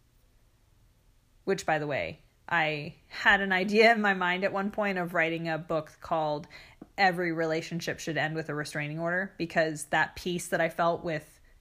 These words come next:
"You're just not allowed to talk to him again," actually ended up being a really great gift. About a month later, he started texting and calling me because he wanted to get back together.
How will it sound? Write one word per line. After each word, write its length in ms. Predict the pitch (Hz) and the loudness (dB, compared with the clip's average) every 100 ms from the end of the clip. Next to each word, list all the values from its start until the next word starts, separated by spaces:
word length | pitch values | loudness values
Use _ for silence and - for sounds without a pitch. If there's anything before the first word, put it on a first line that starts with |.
| _ | _
"You're 400 | 180 170 185 180 | -6 0 4 4
just 280 | 180 180 - | 4 -2 0
not 220 | 180 170 | 0 2
allowed 280 | 165 160 151 | 2 2 0
to 60 | 143 | -4
talk 300 | 151 139 - | -4 -4 -6
to 80 | |
him 200 | 165 170 | -6 -4
again," 420 | 165 170 170 180 180 _ _ - _ - - _ _ _ _ _ _ - | -2 -2 -2 -4 -10 _ _ -20 _ -20 -20 _ _ _ _ _ _ -6
actually 440 | 156 - 165 160 | -6 -4 -4 -2
ended 220 | 156 156 | -2 -2
up 120 | 156 | -4
being 160 | 156 151 | -4 -8
a 60 | 143 | -6
really 220 | 143 147 | -6 -6
great 260 | 151 - | -6 -8
gift. 360 | - - - - _ _ _ _ _ _ _ _ _ _ _ _ - - _ _ _ _ _ _ - - - - - - _ | -10 -12 -14 -20 _ _ _ _ _ _ _ _ _ _ _ _ -20 -20 _ _ _ _ _ _ -20 -20 -20 -20 -20 -20 _
About 180 | 190 185 | 4 4
a 20 | |
month 280 | 175 170 170 | 4 -2 -2
later, 520 | 175 165 165 170 185 - | -2 0 2 2 0 -4
he 360 | 190 175 170 165 | -8 -4 -4 -4
started 440 | - 165 156 151 | 0 0 0 -6
texting 460 | - 139 - 143 135 | -6 -8 -8 -10 -10
and 100 | 156 | -8
calling 380 | - - 101 101 | -6 -6 -8 -10
me 200 | 196 196 _ _ _ _ _ | -14 -16 _ _ _ _ _
because 340 | - 165 147 143 | -12 -8 -10 -8
he 100 | 151 | -10
wanted 320 | 135 131 139 | -8 -10 -12
to 80 | - | -12
get 120 | - | -10
back 200 | - - | -10 -12
together. 420 | - - - - | -12 -10 -10 -14